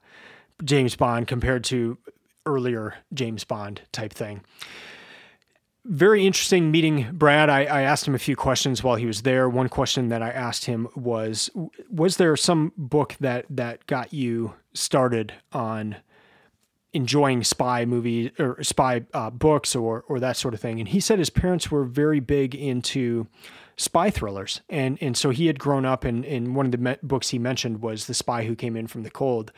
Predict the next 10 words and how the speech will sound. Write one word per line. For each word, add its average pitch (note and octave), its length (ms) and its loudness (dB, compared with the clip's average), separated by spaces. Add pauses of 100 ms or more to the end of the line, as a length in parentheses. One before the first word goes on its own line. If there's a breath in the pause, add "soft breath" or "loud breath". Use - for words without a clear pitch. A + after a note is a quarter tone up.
(280 loud breath)
that B2+ 100 0
that C3+ 200 4
had, B2+ 220 -4
had A#2 220 -4
influenced C#3 540 -2
him A#2 120 -2
in B2+ 180 -6
his A2 280 -4
writing. A2+ 400 -4
So B2+ 300 0